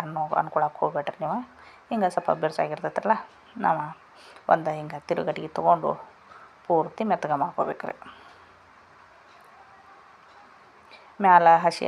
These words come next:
ಹಾಲು ಹಾಕಿ ಮತ್ತು ಇನ್ನಷ್ಟು ತುಪ್ಪ ಹಾಕಿ ಕಟ್ತಾರಲ್ಲ, ಹಂಗೇನೂ ಇಲ್ರಿ ಅದ.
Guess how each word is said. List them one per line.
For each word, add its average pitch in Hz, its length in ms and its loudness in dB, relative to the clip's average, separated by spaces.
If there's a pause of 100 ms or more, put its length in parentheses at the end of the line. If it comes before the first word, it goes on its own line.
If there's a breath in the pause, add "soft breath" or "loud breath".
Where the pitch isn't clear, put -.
(100)
ಹಾಲು 165 200 2
ಹಾಕಿ 165 260 -2 (120)
ಮತ್ತು 160 240 -4
ಇನ್ನಷ್ಟು 165 340 -4 (280)
ತುಪ್ಪ - 200 0 (140)
ಹಾಕಿ 156 240 -2 (100)
ಕಟ್ತಾರಲ್ಲ, 170 500 0
ಹಂಗೇನೂ 156 540 -6
ಇಲ್ರಿ 147 240 -8
ಅದ. 160 100 0